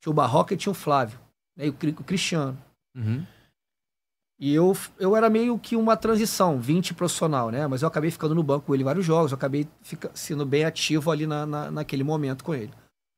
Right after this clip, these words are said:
Speaker 1: Ele volta a ser auxiliar da casa, eu volto a ser o sub-vinte. Aí veio o Mancini. E aí chega o Carlos Alberto, se não me engano, chega o Emerson Sheik, né? Chega uma galera.
Speaker 2: Ah, é, o Sheik jogou também, eu nem
Speaker 1: Eu
Speaker 2: lembrava
Speaker 1: não sei
Speaker 2: disso.
Speaker 1: se o Carlos Alberto tava ainda, não, eu te confesso que não sei.
Speaker 2: É,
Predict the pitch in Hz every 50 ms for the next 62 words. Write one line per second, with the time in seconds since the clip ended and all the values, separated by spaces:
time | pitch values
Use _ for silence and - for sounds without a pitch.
0 | _ _ _ _ _ _ _ _ - 202 226 247 170 143 202 233 254 - 240 180
1 | - 214 170 - - 175 165 170 160 - 190 208 196 220 170 196 208 208 220 -
2 | - 214 185 - 190 185 220 196 170 160 143 - 180 175 208 196 165 208 214 220
3 | 220 220 220 214 196 220 247 240 - - - 202 180 139 127 120 - - _ _
4 | _ _ _ _ _ _ _ _ _ - 139 147 190 226 - - - 185 160 -
5 | 156 147 139 180 196 175 165 170 170 143 135 - 139 131 135 139 143 - - 151
6 | 139 139 135 135 143 135 - 156 151 - - 180 170 165 165 143 - - 110 123
7 | 156 165 165 - - - - 127 123 135 135 139 139 160 165 170 147 143 147 151
8 | 160 160 143 143 131 131 131 117 - - 127 131 - 139 131 113 117 117 - 107
9 | 104 107 107 110 - 98 107 139 165 143 113 110 110 107 101 95 269 - - -
10 | 208 175 180 147 143 147 131 - - 135 127 120 123 120 135 - - 123 117 113
11 | 117 127 127 135 131 127 123 - - 147 - - 160 139 - 156 143 - - 160
12 | 156 165 - - - - 107 113 110 107